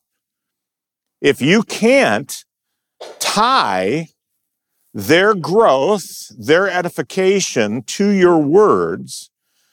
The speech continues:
then I would say the problem there is the love problem. 'Cause if you were doing something out of love, it would be for their best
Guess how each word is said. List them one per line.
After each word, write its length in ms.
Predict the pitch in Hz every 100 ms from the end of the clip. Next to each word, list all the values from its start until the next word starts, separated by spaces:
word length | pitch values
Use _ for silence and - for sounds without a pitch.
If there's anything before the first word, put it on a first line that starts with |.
| _ _
then 180 | 135 143
I 140 | 160
would 180 | 185 170
say 240 | - 208 196
the 100 | 131
problem 580 | - 180 196 226 165
there 180 | 156 170
is 380 | 170 233 254 131
the 120 | 139
love 420 | 139 135 170 151 -
problem. 540 | 247 311 247 - 110 _ _ _ _ _ _ _ _ _ _ _ _ _ _ _ _ _ _ _ _ _
'Cause 200 | 175 160
if 160 | 170 156
you 140 | 202
were 180 | 226 190
doing 460 | 117 196 247 254
something 500 | 202 208 202 180 190
out 160 | 175 156
of 100 | 131
love, 560 | 147 214 262 214 196 175
it 220 | 170 170
would 300 | 156 202 180
be 160 | 202
for 320 | 170 - 180 160
their 580 | 110 101 196 254 240
best 720 | 180 110 180 190 175 - -